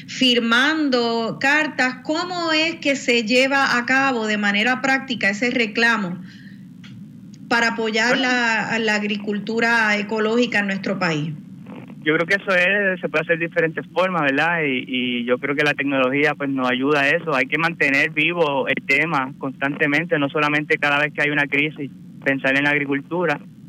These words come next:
Speaker 2: sino que hay
Speaker 1: Claro.
Speaker 2: que pensarla más allá de la, de las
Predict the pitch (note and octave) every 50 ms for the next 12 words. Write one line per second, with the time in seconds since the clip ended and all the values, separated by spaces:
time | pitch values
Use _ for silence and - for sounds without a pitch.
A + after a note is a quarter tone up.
0 | - - - C3 C3 C3+ C#3+ D3 D3+ E3 E3 F3 E3+ E3+ E3 - D#3+ D#3 - D3+
1 | D#3 D#3+ E3+ E3+ D#3+ D3+ C#3 C#3 D3 D3+ D3+ D3+ D#3 D#3 D#3 D3+ D3+ C#3+ C3 B2+
2 | B2+ - - - - - - - - C#3 C#3 C3+